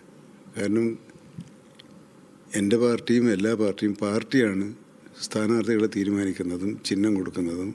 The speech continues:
മത്സരിപ്പിക്കുന്നതും. കേരളത്തിൽ നടക്കാൻ പോകുന്ന തെരഞ്ഞെടുപ്പിന് ഇനി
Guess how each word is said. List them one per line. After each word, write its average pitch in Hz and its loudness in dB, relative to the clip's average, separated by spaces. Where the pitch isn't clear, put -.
മത്സരിപ്പിക്കുന്നതും. 95 -2
കേരളത്തിൽ 120 4
നടക്കാൻ 120 2
പോകുന്ന 113 4
തെരഞ്ഞെടുപ്പിന് 104 2
ഇനി 104 2